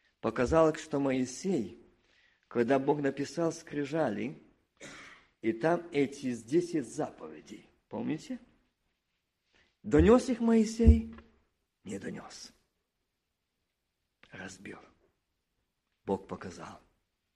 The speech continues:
Человек не сможет донести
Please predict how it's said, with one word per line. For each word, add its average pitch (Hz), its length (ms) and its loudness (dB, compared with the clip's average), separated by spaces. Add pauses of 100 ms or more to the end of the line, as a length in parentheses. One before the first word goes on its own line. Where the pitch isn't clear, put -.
(200)
Человек 120 680 0 (320)
не 110 180 -6
сможет 127 760 -4
донести 90 680 -12